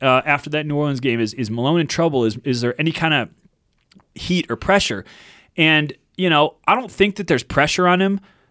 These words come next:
I, I, maybe there is pressure, but I don't think there's, it, it's like a, a, I don't think the seat's getting warm by any means, but I do think there's scrutiny, and I do think the scrutiny is fair,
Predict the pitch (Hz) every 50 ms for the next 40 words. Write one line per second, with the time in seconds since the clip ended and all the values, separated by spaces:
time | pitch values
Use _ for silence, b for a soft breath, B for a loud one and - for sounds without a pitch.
0 | b b - 160 180 - 175 151 - - 165 185 240 226 247 202 202 175 180 175
1 | - 202 185 - - 165 165 170 175 190 220 226 185 - 214 196 - 180 151 135
2 | - - 151 139 - 139 135 - 156 131 120 117 104 - _ - 131 127 - -
3 | 165 190 196 - 190 - 117 - - - - 160 160 - - 185 175 180 170 -
4 | 143 156 165 170 165 151 147 131 135 143 160 156 139 147 151 160 170 165 - -
5 | b b b b b - 143 143 143 196 240 - - 233 190 - 143 123 - -
6 | - - 151 156 117 110 107 101 87 - 98 123 135 139 151 214 208 - 214 -
7 | - 143 - - 160 156 160 151 143 127 117 - - - - 123 113 107 95 90
8 | -